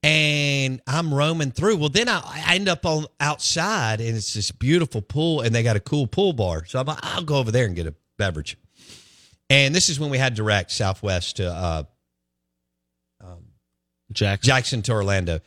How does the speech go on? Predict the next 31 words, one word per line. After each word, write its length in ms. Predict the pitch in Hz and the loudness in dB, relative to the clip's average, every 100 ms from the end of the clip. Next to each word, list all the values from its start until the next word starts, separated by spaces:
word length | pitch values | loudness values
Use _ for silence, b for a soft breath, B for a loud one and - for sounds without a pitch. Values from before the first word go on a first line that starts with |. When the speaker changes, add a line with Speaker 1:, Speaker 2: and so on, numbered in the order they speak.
| _ | _
Speaker 1:
You 120 | 131 139 | 0 2
still 260 | - 190 | 2 0
do, 280 | 123 139 123 | 2 2 2
but 140 | 107 | 0
it's, 300 | 104 - - | -2 -2 -4
like, 180 | 117 110 | -2 0
over, 180 | 127 143 | 2 0
only 240 | 113 139 127 | 0 2 2
on 100 | 107 | 2
the 80 | 85 | 0
weekends 460 | 95 - 82 76 | -2 -2 -2 -2
now 180 | 82 80 | 0 0
or 80 | 76 | 0
something. 400 | - 80 80 76 143 | -2 -4 -4 -2 2
Anyway, 360 | 165 104 80 - b b b b b | 2 2 -2 -4 b b b b b
point 240 | - 214 175 | 2 2 4
is, 320 | 123 110 - _ _ _ _ _ _ _ _ _ - - | 2 -2 -8 _ _ _ _ _ _ _ _ _ -20 -2
I 120 | 117 123 | 0 2
go 300 | 151 151 147 | 2 2 0
and 80 | |
I 60 | 123 | 0
get 180 | 107 131 | 0 -2
a 40 | |
beverage, 440 | 101 127 123 117 107 | 0 0 0 -2 -2
and 100 | 104 | -2
I'm 120 | 104 | 0
looking 240 | 143 139 | -2 -2
around. 200 | 127 123 | 0 0
I'm 80 | 101 | 0
hearing 300 | 95 123 110 | -2 0 0
this, 200 | 90 - | -2 -4